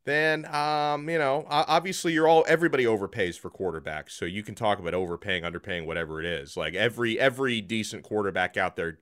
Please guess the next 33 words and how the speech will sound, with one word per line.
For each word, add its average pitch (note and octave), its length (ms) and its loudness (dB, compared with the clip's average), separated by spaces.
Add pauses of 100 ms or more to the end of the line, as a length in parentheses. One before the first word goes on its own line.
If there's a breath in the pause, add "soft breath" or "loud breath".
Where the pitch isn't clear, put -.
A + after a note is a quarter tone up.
gets G#2 300 0
overpaid. A2+ 640 -2
That's G#2 160 -4
just - 180 -8
the A#2+ 60 -4
nature B2 420 4
of G#2 100 0
the A2 120 2
N G#2 80 4
F F#2+ 160 0
L. D3 240 6
But A2 240 2 (380 loud breath)
from B2 420 -2
Tua F3+ 400 6
specifically, C#3 800 2
I C3+ 200 6
would B2+ 160 -6
just A2+ 260 -6
worry G#2+ 320 0
about F#2 260 0
his G2+ 220 -6
ability G2 400 -2
to E2+ 80 -10
stay G2 240 0
on F2+ 160 -2
the E2 80 -8
field, B2 400 0
especially A2+ 480 -4
now G2 260 0
if - 160 -6
you G2 80 -8
throw G2 380 0
in F2 260 -4